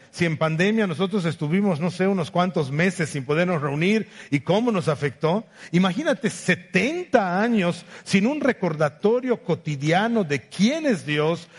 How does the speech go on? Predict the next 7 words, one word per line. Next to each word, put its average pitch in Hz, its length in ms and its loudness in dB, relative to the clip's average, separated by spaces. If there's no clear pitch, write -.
y 165 140 0
quiénes 233 400 0
somos 262 260 -2
nosotros 220 720 0
como 175 180 0
su 170 180 -2
pueblo. 247 360 -2